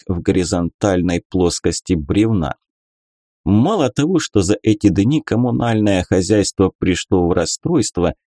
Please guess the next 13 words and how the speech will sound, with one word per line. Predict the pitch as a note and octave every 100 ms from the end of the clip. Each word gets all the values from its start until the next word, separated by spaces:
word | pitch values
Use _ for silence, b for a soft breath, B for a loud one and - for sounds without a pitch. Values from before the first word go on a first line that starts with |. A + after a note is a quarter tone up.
| -
даже | - D#3+ A2+ -
общественные | F#2+ - - G#2 - F#2+ F#2 F2+ -
уборные | G2+ E2+ B2 D#3+ E2+ E2+ E2
перестали | - F2 - F2 -
убираться, | F#2 D#2+ G#2 F#2 - - F#2 - _
не | G#2+ G#2+
говоря | E2+ G2 F#2+ G2 F2
уж | -
о | - F2
чистке | - G#2 - - F2+
сточных | - - G#2 E2 - E2+ -
канав, | - A2 G2 E2+ - _ _ _
так | -